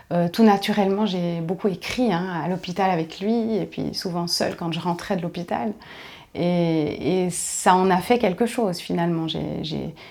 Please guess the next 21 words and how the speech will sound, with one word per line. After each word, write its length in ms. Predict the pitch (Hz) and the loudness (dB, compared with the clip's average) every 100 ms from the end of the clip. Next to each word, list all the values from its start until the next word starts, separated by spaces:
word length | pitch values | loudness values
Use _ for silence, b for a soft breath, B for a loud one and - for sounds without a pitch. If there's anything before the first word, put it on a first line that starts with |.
| B | B
j'ai 160 | - 170 | -4 2
mis 160 | 185 | 4
ensemble 320 | 202 190 208 196 | 4 4 0 0
ces 160 | 170 | -4
textes, 560 | 151 208 214 214 208 - | -2 2 2 2 -4 -6
ces 80 | 185 | -2
réflexions 560 | 185 - 175 - 190 | -2 -2 -4 -2 -4
sur 160 | 175 180 | -2 -2
la 160 | 160 | -2
vie. 480 | 170 190 214 220 214 214 B B B B - | -2 0 0 0 -2 -6 B B B B -4
Euh, 600 | 170 170 165 160 156 156 | 0 0 0 0 0 -2
et, 540 | - 175 175 170 160 170 | -2 -2 0 0 -2 0
et 60 | |
un 120 | 170 170 | 0 0
jour, 280 | 175 233 | 0 -2
quelque 260 | - 156 185 | -2 -4 -4
temps 240 | 180 190 | -2 -2
après 220 | 170 - 196 | -2 -4 -4
son 160 | 180 | -2
décès, 380 | 165 160 - 208 | -2 -4 -2 -2
euh, 340 | 180 156 151 | 0 -2 -2